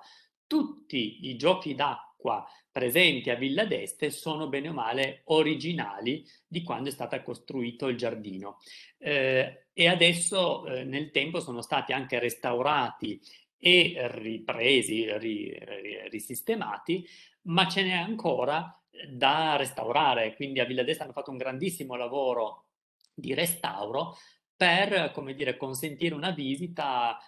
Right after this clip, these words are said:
eh, piena, no? E godere di tutti questi, eh, giochi d'acqua, eh, per cui Villa d'Este è famosa e appunto rappresenta l'evoluzione perfetta del giardino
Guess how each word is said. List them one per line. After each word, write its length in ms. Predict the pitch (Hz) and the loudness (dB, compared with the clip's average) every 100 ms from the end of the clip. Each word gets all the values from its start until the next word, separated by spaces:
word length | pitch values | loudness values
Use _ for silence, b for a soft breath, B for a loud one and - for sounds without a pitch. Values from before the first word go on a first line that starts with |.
| B | B
eh, 640 | - 123 120 131 127 120 - | -12 -8 -8 -8 -6 -8 -4
piena, 500 | 226 208 123 107 107 | 2 2 4 -2 -2
no? 320 | 120 131 147 | -2 0 0
E 240 | 135 123 123 | -2 -2 0
godere 500 | 143 143 135 143 165 | 2 6 6 6 2
di 100 | 127 | -4
tutti 280 | - 131 147 | -6 -6 -4
questi, 580 | 143 120 - 120 110 113 | -4 -4 -4 -4 -4 -4
eh, 160 | 104 | -6
giochi 320 | 104 135 - 190 | -2 -2 -2 -2
d'acqua, 580 | 117 104 - 160 175 B B B | -2 -4 -4 -4 -4 B B B
eh, 320 | - 131 123 | -6 -4 -2
per 240 | 113 208 - | 0 -2 0
cui 120 | 135 | -2
Villa 220 | 127 120 | 2 4
d'Este 460 | 131 196 - 127 120 | 4 2 2 -2 -2
è 100 | 120 | -6
famosa 720 | 143 165 104 95 110 185 B B B _ | -4 -4 -4 -4 0 0 B B B _
e 180 | - 170 | 2 4
appunto 420 | 185 - 120 139 | 4 0 -4 0
rappresenta 760 | 135 135 233 170 107 120 156 123 | -2 2 2 2 0 0 2 4
l'evoluzione 840 | 120 123 127 127 185 185 139 120 | 4 2 0 -2 0 2 2 0
perfetta 580 | 190 202 - 98 - 143 | -2 -2 -4 -8 -2 -2
del 160 | 120 104 | -2 -4
giardino 720 | 123 117 107 98 104 107 | -4 -4 -12 -12 -12 -14